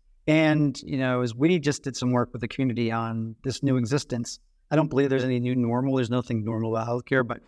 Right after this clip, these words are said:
the new way of being, the new existence that we have is really about creating partnership among our care teams around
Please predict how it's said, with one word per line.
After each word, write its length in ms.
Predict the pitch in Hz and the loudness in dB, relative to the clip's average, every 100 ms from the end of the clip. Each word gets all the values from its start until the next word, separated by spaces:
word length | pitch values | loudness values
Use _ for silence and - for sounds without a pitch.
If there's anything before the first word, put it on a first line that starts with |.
| _ _ | _ _
the 60 | 147 | 4
new 200 | 151 175 | 6 6
way 180 | 151 | 6
of 160 | 139 107 | 4 0
being, 420 | 117 127 170 175 | -2 2 2 2
the 60 | 151 | 2
new 180 | 131 135 | 2 2
existence 420 | 110 127 156 - | 0 -4 -6 -4
that 80 | 160 | -2
we 120 | 160 | -2
have 340 | 175 170 170 - _ _ | 0 0 -2 -6 _ _
is 180 | 170 127 | 0 0
really 260 | 127 185 | 2 4
about 220 | 156 123 - | 2 0 -2
creating 360 | - 127 123 | 0 2 0
partnership 520 | - 139 135 131 131 | 0 -2 -2 -4 -4
among 280 | 120 117 113 | 0 0 0
our 80 | 110 | -2
care 240 | - 113 | -4 -6
teams 320 | 110 113 - 123 | -6 -10 -10 -8
around 240 | 120 117 | -8 -8